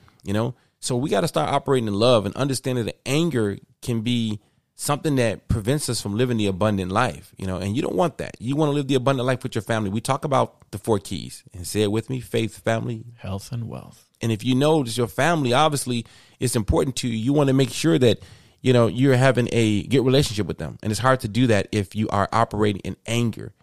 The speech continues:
Speaker 1: and you're always angry with everybody. You know, no one wants to be around you. And when you get older,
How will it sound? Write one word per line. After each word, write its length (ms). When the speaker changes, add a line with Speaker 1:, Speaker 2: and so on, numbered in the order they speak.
Speaker 1:
and 100
you're 100
always 420
angry 320
with 80
everybody. 560
You 80
know, 120
no 120
one 100
wants 160
to 80
be 120
around 360
you. 160
And 100
when 80
you 80
get 100
older, 420